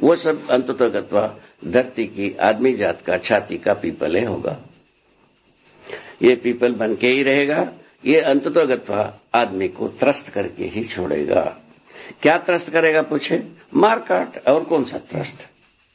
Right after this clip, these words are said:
और लूट मार, जान मार, काट मार, यही त्रस्तगी का जब पहल है।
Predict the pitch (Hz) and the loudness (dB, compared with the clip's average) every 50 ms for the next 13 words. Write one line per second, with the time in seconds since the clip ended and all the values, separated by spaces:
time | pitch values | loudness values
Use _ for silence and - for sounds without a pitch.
0 | _ _ _ _ _ _ _ _ _ _ _ _ _ _ - 113 123 120 - - | _ _ _ _ _ _ _ _ _ _ _ _ _ _ 2 2 2 2 -2 -8
1 | - - - 127 170 180 - - 101 90 80 71 65 - _ _ _ _ _ _ | -10 -2 0 2 2 2 2 -2 -6 -8 -8 -8 -10 -14 _ _ _ _ _ _
2 | _ _ _ _ - - 87 127 139 151 156 147 123 - - 67 - - _ _ | _ _ _ _ -10 -2 0 2 4 4 2 2 0 -2 -6 -10 -10 -14 _ _
3 | _ _ _ _ _ _ _ _ _ _ _ _ _ _ _ - 135 143 156 156 | _ _ _ _ _ _ _ _ _ _ _ _ _ _ _ 2 2 2 2 0
4 | - - 101 87 76 - - _ _ _ _ _ _ - 123 135 175 170 156 175 | -4 -8 -12 -10 -10 -12 -12 _ _ _ _ _ _ -2 2 2 2 4 4 2
5 | 175 - - - - 143 147 - - - 113 120 104 - - - 240 269 269 - | 0 0 -2 -2 -2 -2 -2 -2 -4 -6 -4 -4 -4 -2 -2 -2 -2 -2 -4 -6
6 | - _ _ _ _ _ _ _ _ _ _ _ - 127 127 123 - 135 123 165 | -12 _ _ _ _ _ _ _ _ _ _ _ 2 2 2 0 -2 -2 0 2
7 | 175 175 170 160 | 0 0 -2 -8